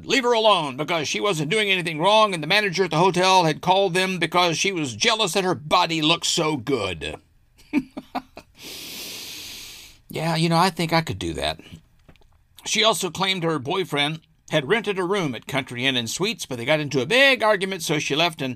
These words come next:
she was only at the hotel because her car wasn't working. The car was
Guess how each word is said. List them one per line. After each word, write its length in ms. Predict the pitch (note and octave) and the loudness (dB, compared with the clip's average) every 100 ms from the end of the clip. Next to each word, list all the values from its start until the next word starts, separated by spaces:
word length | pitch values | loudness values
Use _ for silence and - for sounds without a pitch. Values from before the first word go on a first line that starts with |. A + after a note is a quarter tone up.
| - - - - | -10 -20 -20 -18
she 280 | - C3 C#3 | -10 -6 -4
was 340 | C3 A2+ - - | -4 -6 -6 -2
only 300 | F#3+ F#3+ D#3+ | 0 0 -2
at 140 | - | -2
the 120 | C3 | -2
hotel 320 | C3 C3+ C3+ | -2 -2 -2
because 360 | C3+ B2+ B2+ A#2 | -2 -4 -2 -2
her 180 | A#2+ G#2 _ - | -6 -8 _ -2
car 200 | G3 C#3 | 0 0
wasn't 320 | F#2 F#2 - | -2 -8 -8
working. 420 | F2 F2 G2+ G#2 _ _ _ _ _ _ - | -8 -6 -6 -8 _ _ _ _ _ _ -16
The 80 | |
car 320 | G2 A2 G#2+ G2+ | -8 -2 -2 -2
was 260 | F2+ F#2 | -6 -10